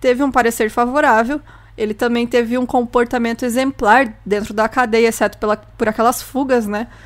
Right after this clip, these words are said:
Mas desde os anos noventa ele não tinha tentado fugir mais. Então, em dois mil e doze, ele ganhou a liberdade. Só que um mês depois dele ser liberto, ele foi morto a tiros. De acordo com a polícia militar,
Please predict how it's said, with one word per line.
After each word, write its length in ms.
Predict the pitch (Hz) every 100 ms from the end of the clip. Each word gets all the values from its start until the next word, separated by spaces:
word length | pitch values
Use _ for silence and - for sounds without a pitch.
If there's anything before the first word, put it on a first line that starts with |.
| - - - -
Mas 440 | 208 208 208 196
desde 800 | 196 214 226 208 233 214 190 180 202 -
os 200 | 202 190
anos 240 | 208 208
noventa 460 | 208 214 208 226 254
ele 100 | 202
não 140 | 190
tinha 320 | 190 - 208 185
tentado 380 | 202 220 196
fugir 340 | 214 - 208 220
mais. 380 | 233 214 294 - - - -
Então, 360 | 254 254 269 277
em 260 | 294 277 269
dois 240 | 277 247
mil 120 | 285
e 40 | 285
doze, 480 | 247 247 254 277 262
ele 200 | 240 247
ganhou 260 | 247 240
a 80 | 247
liberdade. 760 | 240 233 285 240 180 175 175 - - - - - - - - - -
Só 240 | - 269
que 240 | 262 302 -
um 120 | 330
mês 260 | 359 359 330
depois 400 | 339 320 294 277
dele 180 | 285
ser 220 | 277 269 269
liberto, 640 | 320 247 233 247 - 202
ele 200 | - 269
foi 240 | - 294 294
morto 320 | 269 269 294
a 80 | 302
tiros. 560 | - - 247 190 180
De 80 | 196
acordo 280 | 202 220 220
com 120 | 240
a 60 | 240
polícia 360 | 254 240 247
militar, 540 | 240 269 - 220 254